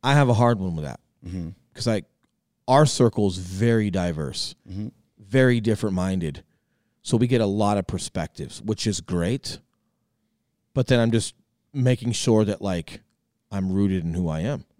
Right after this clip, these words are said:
Speaker 2: Mm-hmm.
Speaker 1: But I don't want people to just be around me that are good to go with me
Speaker 2: Mm-mm.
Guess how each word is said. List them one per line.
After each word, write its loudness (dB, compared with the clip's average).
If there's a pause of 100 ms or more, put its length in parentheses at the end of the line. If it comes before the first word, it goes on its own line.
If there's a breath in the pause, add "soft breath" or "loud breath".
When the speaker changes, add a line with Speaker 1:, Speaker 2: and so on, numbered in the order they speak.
Speaker 2:
Mm-hmm. -10
Speaker 1:
But -2
I 2
don't 6
want 2
people 0
to -4
just -4
be 2
around 0
me 0
that -4 (140)
are -4
good -4
to -2
go -2
with -6
me -14 (140)
Speaker 2:
Mm-mm. -10